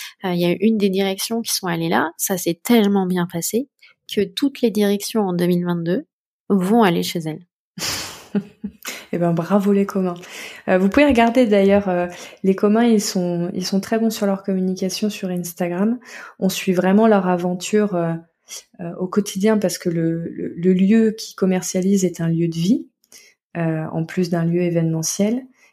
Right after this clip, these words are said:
Speaker 2: Et il y a vraiment ce côté, euh, de, on parlait tout à l'heure de, d'être hôte, de convivialité, de, d'avoir cette, ce sentiment qu'on va aller chez quelqu'un. Ah bah, eux, ils ont, ils ont bien compris comment le,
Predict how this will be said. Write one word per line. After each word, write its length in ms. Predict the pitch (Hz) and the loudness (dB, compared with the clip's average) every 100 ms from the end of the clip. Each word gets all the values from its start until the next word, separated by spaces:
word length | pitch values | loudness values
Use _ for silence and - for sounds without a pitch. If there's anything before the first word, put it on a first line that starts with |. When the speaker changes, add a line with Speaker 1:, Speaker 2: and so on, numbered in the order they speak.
| _ - | _ -2
Speaker 2:
Et 60 | |
il 40 | 175 | 0
y 60 | |
a 60 | 170 | 2
vraiment 340 | 175 190 220 | 4 4 4
ce 160 | 220 202 | 2 -2
côté, 560 | 196 190 - 214 214 | 0 -2 0 2 4
euh, 160 | 185 170 | 4 2
de, 400 | 165 170 170 170 175 | 0 -2 -2 -4 -4
on 80 | |
parlait 300 | 175 180 185 | -2 0 0
tout 200 | 196 - | -2 -2
à 60 | 180 | 0
l'heure 180 | 185 185 | 0 0
de, 140 | 175 | -4
d'être 420 | 170 180 180 - | -2 -2 -2 0
hôte, 460 | 202 202 202 - 185 | 4 4 2 -2 -10
de 180 | 175 180 | -8 -6
convivialité, 960 | - 175 175 180 180 175 - 196 196 | -4 -4 -2 0 -2 -4 0 2 4
de, 280 | 175 170 165 - - - - | 2 -2 -4 -8 -20 -20 0
d'avoir 640 | 180 175 175 175 180 180 | 2 2 0 2 0 -2
cette, 400 | - 175 - 170 | -4 -4 -4 -6
ce 180 | 165 165 | -6 -6
sentiment 500 | - 196 - 202 202 | -2 -2 2 2 2
qu'on 140 | 196 | 0
va 140 | 170 175 | 0 0
aller 200 | 175 180 | 0 -2
chez 360 | - - 226 | 0 2 0
quelqu'un. 420 | 208 175 185 226 - _ _ _ _ - | 0 -4 -6 -8 -8 _ _ _ _ -2
Ah 60 | |
bah, 160 | 180 185 | 2 4
eux, 80 | 226 | 4
ils 160 | 240 196 | 4 4
ont, 260 | 185 185 - | 2 0 -4
ils 160 | 185 185 | -2 -2
ont 60 | |
bien 260 | 170 220 226 | -2 0 0
compris 320 | 220 208 220 | -2 -2 -4
comment 260 | 220 196 190 | 0 0 2
le, 220 | 180 | 0